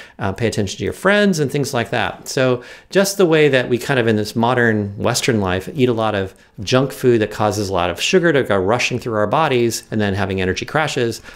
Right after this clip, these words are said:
that could be affecting our brain development. But also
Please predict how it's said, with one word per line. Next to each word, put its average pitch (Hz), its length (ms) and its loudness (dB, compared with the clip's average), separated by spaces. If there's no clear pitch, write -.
that 113 160 -4
could 107 120 -16
be 101 80 -4
affecting 95 480 -6
our 87 100 -6
brain 87 240 -2
development. 90 500 -4
But 151 100 0
also 170 520 2